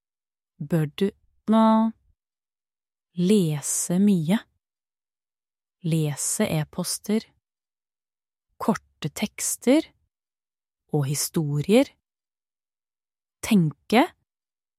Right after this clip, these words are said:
Hva kommer først? Hva kommer etterpå? Klikk her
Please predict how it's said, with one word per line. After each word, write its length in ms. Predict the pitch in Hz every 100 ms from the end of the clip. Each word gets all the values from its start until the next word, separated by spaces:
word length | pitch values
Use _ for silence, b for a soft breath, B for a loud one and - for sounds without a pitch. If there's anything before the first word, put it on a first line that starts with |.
| _ _ _ _ _ _ _ _ -
Hva 340 | 156 151 208 233 -
kommer 480 | 185 147 160 233 - _ _ _ _ _ _ _ _ _ _ _ -
først? 720 | - 247 - - - - - _ _ _ _ _ _ _ _ _ _ _ _ _ _ _ _
Hva 460 | 160 139 151 160 233 - _
kommer 400 | - 143 147 240 - _ _ _ _ _ _ _ _ _ _ _ _ _ -
etterpå? 580 | 269 - - - 214 339 - _ _ _ _ _ _ _ _ _ _ -
Klikk 420 | 220 - - -
her 220 | 240 247